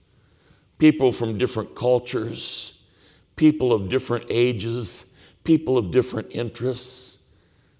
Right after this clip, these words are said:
there's no way we're gonna agree about everything. We might not have the same taste on music.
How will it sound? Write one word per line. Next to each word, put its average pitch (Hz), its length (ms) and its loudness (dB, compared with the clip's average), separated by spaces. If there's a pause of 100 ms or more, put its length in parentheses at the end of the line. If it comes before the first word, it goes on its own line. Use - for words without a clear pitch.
(120)
there's 285 240 0
no 240 180 2
way 214 240 2
we're 185 200 0
gonna 113 280 -2
agree 104 400 -6
about 90 400 -6
everything. 85 680 -6 (1700)
We - 160 0
might 170 340 4 (1300)
not 170 400 2
have 160 380 0
the 135 100 0
same 160 420 0
taste - 760 -2 (1000)
on 147 180 -2
music. 156 640 -2